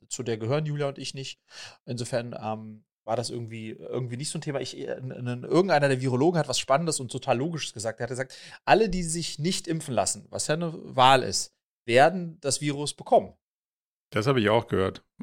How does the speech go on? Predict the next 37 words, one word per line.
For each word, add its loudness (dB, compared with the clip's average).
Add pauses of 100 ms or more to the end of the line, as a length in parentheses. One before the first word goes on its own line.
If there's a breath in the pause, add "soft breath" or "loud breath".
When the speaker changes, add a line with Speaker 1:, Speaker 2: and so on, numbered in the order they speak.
(380)
Speaker 1:
Früher 2
oder 6
später, 0
ist -4
ja 0
klar, 6
weil, 0
weil 0
es -6
ist -2
ja, -2
es -8
ist, -6
hört 2
ja 4
nicht -2
auf 4
zu -4
existieren. 2 (400 loud breath)
Insofern -4
ist -2
sozusagen -2
die, -6 (340 loud breath)
die -4
Wahl, 10
du 0
da, 0
die -12
du -12
da 2
triffst, -2
unabhängig 0
davon, -4
äh, -14
von -12
der -2
Frage 6